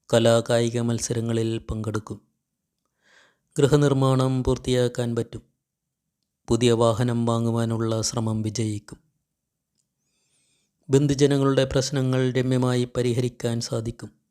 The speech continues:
ചെറുയാത്രകൾ ധാരാളം ചെയ്യേണ്ടി വരും. ഊഹക്കച്ചവട വിപണിയിൽ ഏർപ്പെട്ടിരിക്കുന്നവർ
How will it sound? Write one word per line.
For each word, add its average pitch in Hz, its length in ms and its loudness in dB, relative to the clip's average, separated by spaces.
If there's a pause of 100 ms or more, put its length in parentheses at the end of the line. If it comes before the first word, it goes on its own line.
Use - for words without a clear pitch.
(1300)
ചെറുയാത്രകൾ 120 840 2
ധാരാളം 117 580 0
ചെയ്യേണ്ടി 113 440 -2
വരും. 110 240 -4 (2000)
ഊഹക്കച്ചവട 139 640 2
വിപണിയിൽ 131 480 0
ഏർപ്പെട്ടിരിക്കുന്നവർ 127 1000 -4